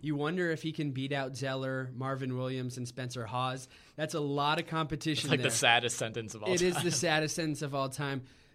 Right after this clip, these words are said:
Speaker 1: The thing is that there's a lot of competition there, but if Kaminsky comes in, really proves himself,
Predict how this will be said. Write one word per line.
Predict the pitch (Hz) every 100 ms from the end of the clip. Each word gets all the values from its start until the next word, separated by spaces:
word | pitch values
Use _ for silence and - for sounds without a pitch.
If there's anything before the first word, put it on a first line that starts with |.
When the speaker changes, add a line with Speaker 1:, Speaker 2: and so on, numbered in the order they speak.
| _
Speaker 1:
The | 156
thing | 165 202 208
is | 170
that | 165 160
there's | 156 156
a |
lot | 147 147 165
of | 175
competition | 175 175 160 165 - 190 190
there, | 185 196 - -
but | 156
if | 156
Kaminsky | - 165 175 - 185
comes | 185 175 180
in, | 190 196
really | 156 147 135
proves | 151 180 175
himself, | 165 160 170 151 156 -